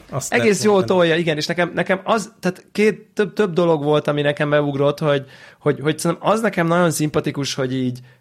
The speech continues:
Speaker 2: hogy így, tehát tényleg a, lehet, hogy ez az egész egy teljesen scripted, megrendezett dolog, de hogy az látszik, hogy ő tényleg felhúzza az ingóját, és így ő, ő
Speaker 1: Mhm.
Speaker 2: belemegy ebbe. Tehát, hogy, hogy
Speaker 1: Mhm.
Speaker 2: dolgozik keményen,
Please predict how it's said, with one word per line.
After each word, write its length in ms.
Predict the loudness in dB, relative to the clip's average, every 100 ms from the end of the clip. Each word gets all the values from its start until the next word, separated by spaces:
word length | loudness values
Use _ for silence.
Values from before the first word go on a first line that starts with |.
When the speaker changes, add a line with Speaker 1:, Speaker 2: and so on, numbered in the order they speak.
| _
Speaker 2:
hogy 200 | -4 -2
így, 240 | -2 -6 -14 _ _ _
tehát 180 | -6 -4
tényleg 400 | 0 2 2 0 -4
a, 240 | -8 -8 -6
lehet, 440 | 0 2 2 0
hogy 120 | 0 -2
ez 100 | 0
az 80 |
egész 360 | -2 0 -2 -2
egy 80 | -8
teljesen 540 | _ -2 0 -2 -4
scripted, 560 | -6 -6 -6 -4 -6 -6
megrendezett 580 | -4 -4 -4 -6 -8 -6
dolog, 420 | -2 2 0 -2 -10 -20 -16 -2
de 80 |
hogy 80 | -2 2
az 200 | 0 2
látszik, 380 | 0 0 -4
hogy 140 | -2 0
ő 200 | -2 0
tényleg 460 | 2 4 4 2
felhúzza 540 | 2 2 2 0 -4 -2
az 100 | -2
ingóját, 560 | -4 -2 -2 0 -2
és 160 | -6 -6
így 340 | -4 -6 -8 -18 _ _
ő, 220 | -14 -6
ő 60 | -2
Speaker 1:
Mhm. 100 | 2
Speaker 2:
belemegy 460 | 2 0 -2 -6
ebbe. 300 | -8 -10 -12
Tehát, 260 | -4 -2 -2
hogy, 140 | -4
hogy 120 | -2 -2
Speaker 1:
Mhm. 100 | 0
Speaker 2:
dolgozik 800 | 2 4 4 2 0 0 -2 -4 -4
keményen, 800 | 0 2 2 2 2 0 -2